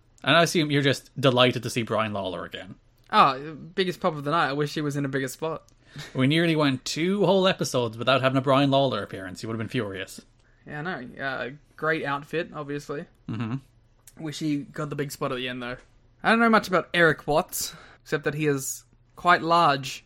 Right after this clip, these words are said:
Speaker 1: He's a tall man who is not very good.
Speaker 2: He did a cool choke slam, so.
Speaker 1: I feel like Eric Watts is, like, the prototype bad son. You know, the, the first guy who's really, like,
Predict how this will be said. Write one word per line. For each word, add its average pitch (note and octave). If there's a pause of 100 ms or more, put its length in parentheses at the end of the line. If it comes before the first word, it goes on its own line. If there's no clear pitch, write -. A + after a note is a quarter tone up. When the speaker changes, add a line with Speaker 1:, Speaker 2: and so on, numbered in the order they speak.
Speaker 1:
He's C3
a C3
tall G3
man G3
who D#3
is C3+
not E3
very E3+
good. C#3 (460)
Speaker 2:
He C#3+
did D3+
a D3+
cool D3
choke C#3+
slam, C3 (320)
so. - (320)
Speaker 1:
I -
feel D4
like B3+
Eric G3
Watts E3
is, C#3+
like, C#3
the -
prototype C3
bad G2+
son. G2+ (420)
You C3+
know, A#2+
the, C3
the C#3
first E3+
guy C#3
who's B2
really, B2
like, A2+